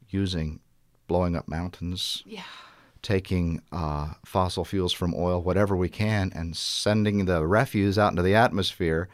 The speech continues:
Speaker 2: Mm-hmm.
Speaker 1: keeping going for a little while, but it has no sense of,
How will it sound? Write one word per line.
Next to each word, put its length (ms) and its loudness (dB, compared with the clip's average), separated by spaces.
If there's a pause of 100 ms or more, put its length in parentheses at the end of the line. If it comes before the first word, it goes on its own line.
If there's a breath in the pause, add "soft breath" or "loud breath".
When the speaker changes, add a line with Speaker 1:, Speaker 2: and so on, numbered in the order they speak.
Speaker 2:
Mm-hmm. 340 -18
Speaker 1:
keeping 320 2
going 340 6
for 460 2 (240)
a 60 2
little 260 4
while, 300 2
but 120 0
it 100 0
has 200 -2
no 180 0
sense 360 -4
of, 240 -8